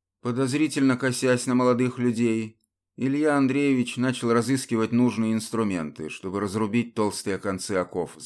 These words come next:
замками. "Откуда это вы убегли-то?" не выдержал кузнец.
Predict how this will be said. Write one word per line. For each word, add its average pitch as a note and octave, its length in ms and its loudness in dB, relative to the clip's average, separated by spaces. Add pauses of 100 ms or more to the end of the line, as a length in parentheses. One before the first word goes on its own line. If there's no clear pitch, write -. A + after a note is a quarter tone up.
замками. D#2 720 -8 (800)
"Откуда C#3+ 560 2
это A2 260 2
вы F#2+ 160 0
убегли-то?" G#2+ 920 2 (280)
не G2 180 -6
выдержал E2+ 480 -6
кузнец. E2+ 640 -8